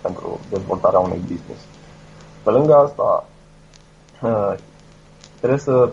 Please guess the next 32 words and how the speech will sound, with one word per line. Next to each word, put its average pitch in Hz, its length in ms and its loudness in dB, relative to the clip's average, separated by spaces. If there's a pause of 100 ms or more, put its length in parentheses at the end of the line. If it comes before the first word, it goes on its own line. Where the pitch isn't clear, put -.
(180)
trebuie 135 240 -6
să 127 80 -4
fie 131 220 -2
foarte 113 380 0
dinamici. 95 600 -2 (680)
Cine, 120 500 0
cine 117 160 0
vrea 113 180 4
să - 100 -12
fie - 140 -4
antre-, 104 220 -2 (100)
cine 123 200 0
își 110 140 -2
dorește 107 380 2
să - 120 -12
fie 101 160 -4
antreprenor, 98 480 0
trebuie 104 240 -8
să - 140 -18
fie 110 80 -4
o 107 40 0
persoană 95 380 2 (100)
dinamică, 95 440 0
pentru 92 320 -6
că 95 220 0 (440)
lucrurile 120 400 0
se, 117 240 -4 (200)
se 98 100 -14
schimbă 131 380 0
atât 131 180 -2
de 123 180 0
repede 113 420 -6